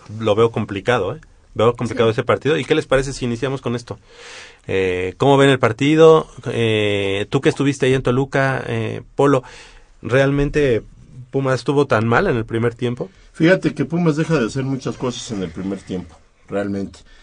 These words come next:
Speaker 3: Sí deja, deja, este, de practicar el fútbol que, que practicó contra Monterrey. Hay un
Speaker 1: Y
Speaker 3: cambio
Speaker 1: que nos
Speaker 3: sust-
Speaker 1: pudieron golear,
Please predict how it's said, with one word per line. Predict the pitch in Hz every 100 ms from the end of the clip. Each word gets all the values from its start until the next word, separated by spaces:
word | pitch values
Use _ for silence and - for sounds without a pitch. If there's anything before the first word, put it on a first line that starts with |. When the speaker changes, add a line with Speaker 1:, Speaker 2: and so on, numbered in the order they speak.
| - _
Speaker 3:
Sí | - - 135
deja, | 123 123 120 107 98
deja, | 104 113 131 113 98
este, | 90 - 104
de | 92
practicar | 90 98 - - 113
el | 107
fútbol | 127 107 113 117
que, | 104 92 - -
que | 98
practicó | 82 95 - - 123
contra | 123 113 101
Monterrey. | 92 90 98 95 127 180 - - - - -
Hay | 120 127
un |
Speaker 1:
Y | 120
Speaker 3:
cambio | 123 123
Speaker 1:
que | 117
nos | 113
Speaker 3:
sust- |
Speaker 1:
pudieron | 123 127 131
golear, | 120 139